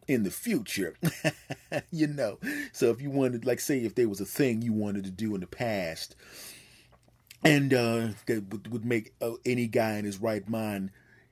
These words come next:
uh, realize that life is heaven, uh, maybe you should, you know, maybe revisit that idea and allow it to happen in the future.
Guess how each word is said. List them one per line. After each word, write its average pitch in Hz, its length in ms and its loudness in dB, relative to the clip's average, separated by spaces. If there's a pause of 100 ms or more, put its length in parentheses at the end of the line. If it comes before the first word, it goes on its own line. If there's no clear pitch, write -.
(220)
uh, 98 200 2
realize 104 580 2
that 95 100 -4
life 101 300 4
is 95 100 -4
heaven, 104 440 -2 (680)
uh, 120 260 6
maybe 196 360 2
you 180 160 2
should, 170 320 -2
you 190 120 0
know, 151 260 0
maybe 185 440 0 (160)
revisit 147 680 6
that 113 200 2
idea 104 600 4
and 101 180 -2
allow 104 400 0
it 98 80 -4
to 98 80 -6
happen 104 400 -6
in 98 100 -2
the 87 60 -6
future. 113 520 -2